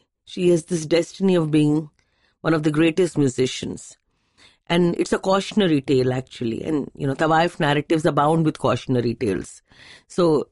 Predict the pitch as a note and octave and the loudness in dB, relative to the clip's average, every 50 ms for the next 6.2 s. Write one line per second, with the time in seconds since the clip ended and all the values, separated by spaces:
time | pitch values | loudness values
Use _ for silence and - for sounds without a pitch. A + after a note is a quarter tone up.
0 | _ - - - - B3+ A#3 A#3 G#3+ G3+ F3 G3+ G3+ F3 E3 F3+ D#3+ D#3 D#3+ D#3 | _ -16 -10 -4 0 0 2 4 2 2 2 2 2 2 2 2 2 4 4 2
1 | D#3 D3+ - - - - D#3+ D#3 D3+ F3 E3 - F3 D#3+ D#3 D#3 D#3+ D#3+ D3 C3 | 2 -2 -4 -10 -2 0 0 0 0 -2 -4 -2 0 2 2 4 2 2 0 2
2 | E3 D3+ C3+ B2+ B2+ C3+ C3+ - - - - - _ _ _ _ _ _ _ _ | 2 2 2 2 0 0 -2 -4 -6 -20 -20 -20 _ _ _ _ _ _ _ _
3 | _ _ _ - - - _ - - F#3+ F#3+ G3+ G#3 G3+ G#3+ A3 B3+ - - C#4+ | _ _ _ -20 -20 -20 _ -4 -2 0 2 2 2 2 2 0 0 2 2 2
4 | B3 F#3 E3 - - D3+ E3 F3 E3 E3 - - A3 A3 A3 A#3 A3 - - - | 2 2 2 0 0 0 0 0 -2 -6 -4 -2 0 0 0 0 -2 -6 -12 -20
5 | - - - - - _ _ - - - - G#3+ G3 F3+ D#3+ F3 F#3+ G#3 B3 C4+ | -20 -20 -20 -20 -20 _ _ -18 -10 -2 0 2 2 2 2 2 0 2 2 0
6 | A3 D#3 - | -2 -4 -10